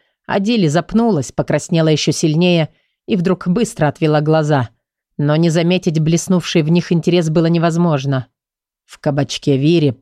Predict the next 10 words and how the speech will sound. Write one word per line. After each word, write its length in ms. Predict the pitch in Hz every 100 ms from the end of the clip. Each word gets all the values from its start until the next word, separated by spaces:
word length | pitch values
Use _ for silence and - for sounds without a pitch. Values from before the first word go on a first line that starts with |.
| _
подает 460 | - 147 147 147 -
удивительно 760 | 139 143 139 165 - 170 160 156
вкусные 680 | - 170 165 - 165 165
кербе 600 | 156 175 160 160 156 127 - _ _ _ -
и 120 | 127
лучший 420 | 160 180 - 165
в 60 | 156
мире 220 | 175 165
сливочный 580 | - 185 170 165 - 165
щербет». 720 | - 175 170 151 127 -